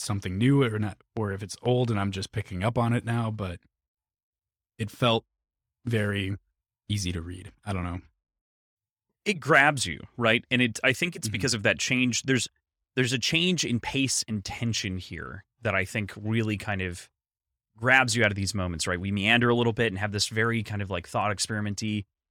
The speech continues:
Speaker 2: and then we, we get grabbed by some, like, event in some moment, or we, we have, like, a, a char-, I think, I think another example of this happening a couple of times is with Breeze's sections throughout. Like, whenever Breeze has a
Speaker 1: Exactly.
Speaker 2: section,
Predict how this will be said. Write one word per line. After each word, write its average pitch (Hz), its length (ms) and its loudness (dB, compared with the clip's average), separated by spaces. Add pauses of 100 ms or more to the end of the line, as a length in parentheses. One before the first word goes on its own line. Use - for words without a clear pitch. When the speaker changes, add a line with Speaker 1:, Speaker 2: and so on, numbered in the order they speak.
(240)
Speaker 2:
and 117 120 2
then 110 100 2
we, 107 180 -2
we 107 120 -4
get 110 260 0 (120)
grabbed 104 560 4
by 95 160 4
some, 95 260 0
like, 92 180 -2
event 90 320 -2
in 92 80 -10
some 92 240 -4
moment, 90 400 -6
or 87 120 -6
we, 92 280 -8
we 104 80 -6
have, 98 180 -2
like, 92 160 -2
a, 92 200 0 (100)
a 95 60 -4
char-, 98 320 0
I 117 100 6
think, 123 320 0 (260)
I 139 40 2
think 147 80 6
another 113 240 6
example 95 340 0
of 87 60 -4
this 92 120 -2
happening 92 300 -4
a 85 80 -6
couple 104 240 -6
of 92 60 -4
times 87 260 -8
is 87 100 -6
with 87 180 -6
Breeze's 85 840 -4
sections - 600 -4
throughout. 76 400 -6
Like, 85 120 -6
whenever 98 280 0
Breeze 95 320 -2
has 123 100 2
a 110 40 2
Speaker 1:
Exactly. 92 200 0
Speaker 2:
section, 80 460 -8